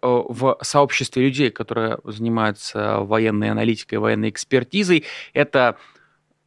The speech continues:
разбирается и подаётся как какое-то, а, важное событие в рамках вообще происходящего последних несколько месяцев. А, и я хотел бы у вас уточнить,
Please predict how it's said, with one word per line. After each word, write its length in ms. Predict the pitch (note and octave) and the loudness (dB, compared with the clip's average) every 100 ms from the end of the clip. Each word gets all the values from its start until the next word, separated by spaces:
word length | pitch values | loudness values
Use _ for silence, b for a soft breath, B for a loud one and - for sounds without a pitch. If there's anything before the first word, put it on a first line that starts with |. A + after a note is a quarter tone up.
| _ | _
разбирается 760 | B2 A#2 C3+ D#3 E3+ D#3 - C#3+ | -6 -2 2 2 2 -2 -6 -8
и 100 | A#2 | -6
подаётся 600 | B2 A#2+ C3+ D3+ - A#2 | -2 2 2 0 -4 -4
как 320 | A#2+ A#2 - | -2 -4 -8
какое-то, 500 | A#2+ - C3 B2 A#2 | -10 -6 -2 0 0
а, 180 | - A#2 | 2 2
важное 500 | B2 D3 A#2 A#2 G#2+ | 4 4 4 0 0
событие 680 | - B2 A2+ G#2+ - A2 - | 0 0 0 -2 -4 -4 -4
в 120 | A2 | -4
рамках 320 | A2+ G#2+ - | -4 -4 -6
вообще 280 | A#2 - A#2+ | -6 -4 -6
происходящего 760 | - A2+ - A#2+ A#2 A2 A#2 G2+ | -2 -4 -2 -2 0 0 -4 -4
последних 600 | A2+ - A#2+ A2+ G#2+ - - | -6 -4 -4 -2 -4 -6 -8
несколько 480 | A#2 A2+ - A2 A2+ | -4 -4 -6 -4 0
месяцев. 460 | D3 G3+ - D#3+ - B G3 B - | 2 0 0 -4 -4 B -14 B -2
А, 180 | A2+ A2 | 0 0
и 140 | - | 0
я 180 | E3+ E3 | 2 0
хотел 240 | D3+ E3 C#3+ | 0 0 2
бы 100 | A#2 | 2
у 20 | |
вас 180 | C3 - | 0 -2
уточнить, 420 | A#2+ B2+ D#3 C#3+ | -6 -4 -4 -4